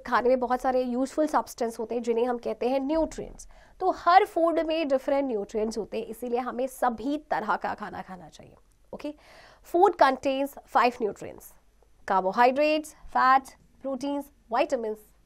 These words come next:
and minerals। ओके, so ये पांच आपके न्यूट्रिएंट्स होते हैं। The deficiency of any of these nutrients results in a disease। Besides, nutrient rich in water are also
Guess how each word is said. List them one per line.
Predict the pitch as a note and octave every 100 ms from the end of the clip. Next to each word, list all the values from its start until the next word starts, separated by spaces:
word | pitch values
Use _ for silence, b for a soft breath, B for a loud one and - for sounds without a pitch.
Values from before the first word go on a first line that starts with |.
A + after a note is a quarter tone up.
| -
and | D#4+ C4 D3+ F#3 C#4 - - - - _ _ _ _ _ _ _ _ _ _ - - _ _ _ - - _ _ -
minerals। | C#4 C4+ G3 - - - - - A#3
ओके, | A#3+ D#4+
so | -
ये | B3 B3 -
पांच | A#3+ C4 D4
आपके | D4+ C#4+ D4+
न्यूट्रिएंट्स | C#4+ C4+ D4+ D4+
होते | D4+ D4
हैं। | D4 D4+ _ B B B A3
The | G#3+
deficiency | C4 D#4+ F4+ F4+ E4 E4
of | D#4 C#4+
any | D4+
of | D4
these | D4 D4+
nutrients | C#4 D4 D4 C4
results | A#3 A3+ A#3+ A#3
in | A3+
a |
disease। | G3+ F#3 E3+ - - _ _ -
Besides, | G3+ A3 A3+ -
nutrient | B3 A3 A3+ G#3+ F#3+
rich | G#3+
in | A#3
water | G3 E3+ G#3
are | G#3+
also | G#3 A#3 A#3